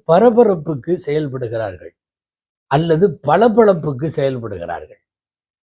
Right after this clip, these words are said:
பளபளப்பாக இவர்கள் கண்ணுக்கு தெரிகிற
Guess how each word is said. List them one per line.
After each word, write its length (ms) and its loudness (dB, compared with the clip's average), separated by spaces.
பளபளப்பாக 800 4
இவர்கள் 480 -2
கண்ணுக்கு 560 -4
தெரிகிற 360 -2